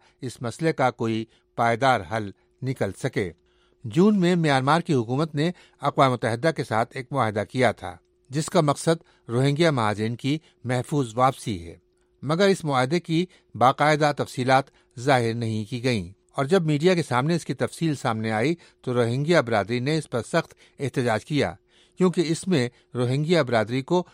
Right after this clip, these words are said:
شہریت اور شہری حقوق دینے کی بات نہیں کی گئی ہے۔ اسد نذیر، وائس آف امریکہ، واشنگٹن۔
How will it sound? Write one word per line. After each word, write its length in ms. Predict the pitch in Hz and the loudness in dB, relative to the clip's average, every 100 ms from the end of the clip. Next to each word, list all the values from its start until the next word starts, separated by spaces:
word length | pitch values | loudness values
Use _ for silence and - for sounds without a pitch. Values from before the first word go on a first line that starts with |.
| _ | _
شہریت 560 | - 120 123 131 170 - _ _ | -2 0 2 2 0 -2 _ _
اور 300 | 131 123 117 | 2 6 6
شہری 400 | 107 - 196 180 | 2 0 2 2
حقوق 380 | 127 - 135 110 | 0 -2 -6 -4
دینے 200 | 110 110 | -4 -4
کی 240 | - 147 165 - | -6 -8 -8 -8
بات 380 | 117 120 110 139 | 2 2 2 -4
نہیں 540 | 131 139 104 107 _ | -6 -4 -6 -12 _
کی 260 | 131 113 113 | -4 -2 2
گئی 280 | 135 117 | 4 4
ہے۔ 220 | 98 87 90 _ | -2 -8 -12 _
اسد 320 | 131 131 190 175 | -8 -2 0 0
نذیر، 460 | 139 120 120 - | 0 0 -2 -4
وائس 280 | 107 143 - | 2 2 2
آف 100 | 170 | -4
امریکہ، 540 | 170 139 123 113 104 98 _ _ | -2 -2 -2 -2 -4 -4 _ _
واشنگٹن۔ 720 | 107 127 127 113 101 104 78 | 0 0 0 -4 -10 -10 -14